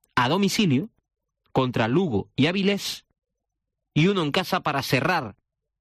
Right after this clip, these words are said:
el año dos mil veinticinco en esta primera federación contra la Ponferradina. Lugo, Avilés y Ponferradina, los rivales ligueros del Tenerife. Porque antes incluso de ir a Lugo,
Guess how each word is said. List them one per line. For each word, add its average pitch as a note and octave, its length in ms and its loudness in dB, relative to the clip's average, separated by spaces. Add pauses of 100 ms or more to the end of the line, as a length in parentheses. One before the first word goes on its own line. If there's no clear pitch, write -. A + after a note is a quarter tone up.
(140)
el C3 140 2
año E3 180 0
dos B2+ 100 2
mil E3+ 120 2
veinticinco D#3+ 680 0 (600)
en C3 120 2
esta C#3 180 -2
primera C#3 240 0
federación D3 480 -2
contra F3 420 -2
la E3 300 -2
Ponferradina. D#3 840 -2 (360)
Lugo, D3+ 400 0
Avilés C#3 460 0
y D#3+ 80 0
Ponferradina, C#3+ 580 0
los G#2+ 100 2
rivales C#3+ 300 2
ligueros E3 640 0 (360)
del B2+ 140 2
Tenerife. E3+ 440 -2 (440)
Porque C3+ 380 0
antes F#3 340 0
incluso D#3+ 360 2
de E3 60 0
ir E3+ 80 2
a E3 40 0
Lugo, E3+ 340 0